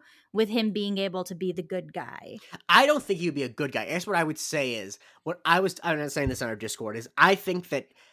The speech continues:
Speaker 2: in any sort of, like, superhero thing where there's an evil corporation, you usually have a guy who is not a good guy, but when things get, like, murderously evil, is like, <gasps> "Guys, you need to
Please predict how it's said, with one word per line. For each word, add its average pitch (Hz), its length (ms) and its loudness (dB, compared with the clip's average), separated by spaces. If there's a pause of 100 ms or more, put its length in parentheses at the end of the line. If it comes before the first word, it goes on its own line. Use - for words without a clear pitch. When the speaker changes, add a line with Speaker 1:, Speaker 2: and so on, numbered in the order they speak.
(360)
Speaker 2:
in 190 200 6
any 208 280 2
sort 151 360 -2
of, 120 160 -4
like, 117 460 -6 (1160)
superhero 147 560 -4
thing 139 260 -4
where 131 80 -2
there's 120 200 -8
an 131 80 -10
evil 127 180 -8
corporation, 135 640 -6 (260)
you 156 220 -2
usually 180 280 0
have 151 140 2
a 135 40 -2
guy 123 380 2
who 123 100 -6
is 123 140 -6
not 143 260 6
a 143 40 2
good 123 240 -4
guy, 147 280 4
but 131 240 -2
when 147 340 -2
things 160 320 -2
get, 139 200 0
like, 127 240 -6
murderously 127 560 -2
evil, 131 340 -8
is 120 100 -6
like, 127 200 -10
<gasps> 254 220 -10
"Guys, 107 320 -4
you 165 260 -2
need 151 140 0
to 117 60 -2